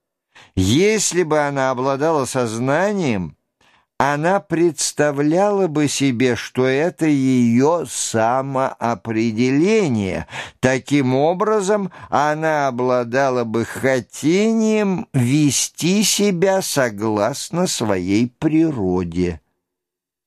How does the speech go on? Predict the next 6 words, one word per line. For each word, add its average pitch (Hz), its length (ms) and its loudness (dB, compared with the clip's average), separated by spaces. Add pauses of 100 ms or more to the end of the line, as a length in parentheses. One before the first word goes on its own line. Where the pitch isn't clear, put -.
Поскольку 160 760 0
же 151 160 0
в - 120 -16
протекании 151 1040 0
сознательного 135 1120 0
представления 123 1300 -2